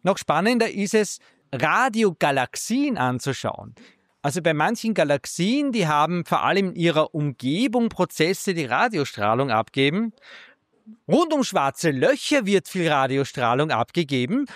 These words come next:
und das war besonders wichtig, denn Radiostrahlung bietet so eine der allerbesten Möglichkeiten, ein Bild eines schwarzen Loches zu machen und genau so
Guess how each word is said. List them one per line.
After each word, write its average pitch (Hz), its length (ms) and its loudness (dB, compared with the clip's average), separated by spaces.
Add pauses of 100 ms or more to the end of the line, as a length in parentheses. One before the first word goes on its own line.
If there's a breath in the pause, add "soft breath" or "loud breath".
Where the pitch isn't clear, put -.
und 160 220 -2
das 185 300 0
war 127 180 2
besonders 147 800 0
wichtig, 160 500 -2 (300 loud breath)
denn 185 240 2 (460 soft breath)
Radiostrahlung 185 760 0
bietet 185 320 -2
so 220 320 -2 (160)
eine 156 280 -2
der - 100 0 (140)
allerbesten 131 800 -2
Möglichkeiten, 139 1000 -4 (680 soft breath)
ein 131 240 -2 (120)
Bild 233 320 0
eines 151 260 0
schwarzen 131 480 -2
Loches 202 340 -2
zu 147 120 -2
machen 104 380 -2
und 160 200 -4
genau 143 540 2
so 156 480 0